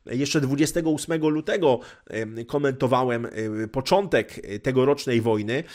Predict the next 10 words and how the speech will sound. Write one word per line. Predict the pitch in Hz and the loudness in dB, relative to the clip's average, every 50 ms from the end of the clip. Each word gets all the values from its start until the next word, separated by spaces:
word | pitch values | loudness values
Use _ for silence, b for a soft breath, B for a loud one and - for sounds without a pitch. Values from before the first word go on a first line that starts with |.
| B B B B B B _ _ _ _ _ _ _ _ _ _ _ - - | B B B B B B _ _ _ _ _ _ _ _ _ _ _ -10 -4
Mówiłem, | 135 131 117 113 123 135 135 127 | -2 0 2 2 2 2 2 4
że | 127 135 | 4 4
jeżeli | 127 117 117 131 135 135 131 | 4 4 2 2 0 2 2
dojdzie | 135 135 127 135 127 | 2 2 4 2 0
do | 127 | 0
na | 127 120 | 0 -2
przykład | 123 - - - 143 131 113 | -4 -4 -4 -2 -2 2 2
zatopienia | 143 135 - 135 135 156 156 151 143 131 | 2 0 0 -2 -2 -2 0 2 2 2
amerykańskiego | 131 135 131 135 - 135 139 135 - - 143 135 139 | 2 2 0 0 0 -2 -4 -4 -4 -2 0 4 4
lotniskowca, | 135 135 131 - - 135 - - - 120 104 - - - 123 127 156 | 4 4 4 0 -2 -8 -8 -4 -2 -2 -2 -2 -2 -2 0 0 0